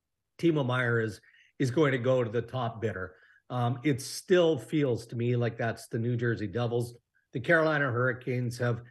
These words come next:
have kicked tires, more than kicked tires. They've had lots of conversations there. But it just feels like Tom Fitzgerald believes that Meier is an important piece. And not only an important piece for helping them this year, but for the future, because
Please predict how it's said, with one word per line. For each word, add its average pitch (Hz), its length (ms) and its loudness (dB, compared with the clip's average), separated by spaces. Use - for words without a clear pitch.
have - 140 0
kicked - 280 0
tires, 127 340 0
more 202 200 2
than 120 140 -2
kicked 120 260 -6
tires. 117 280 -2
They've 135 140 -4
had 120 120 -2
lots 117 260 -4
of 117 100 -14
conversations 110 880 -4
there. 110 300 -2
But 151 360 2
it 156 180 -6
just 156 300 2
feels 147 280 2
like 123 160 -2
Tom 127 280 -4
Fitzgerald 117 720 -2
believes 135 440 0
that 117 200 -4
Meier 127 440 -2
is 139 160 -2
an 135 80 0
important 127 580 -6
piece. 131 380 -6
And 165 80 -2
not 233 180 2
only 214 200 0
an 151 80 2
important 127 460 -2
piece 151 280 -2
for 113 160 -8
helping 143 380 -2
them 110 140 -4
this 156 280 -4
year, 110 240 -6
but 156 180 2
for 151 100 0
the 131 100 2
future, 165 420 -2
because 117 420 0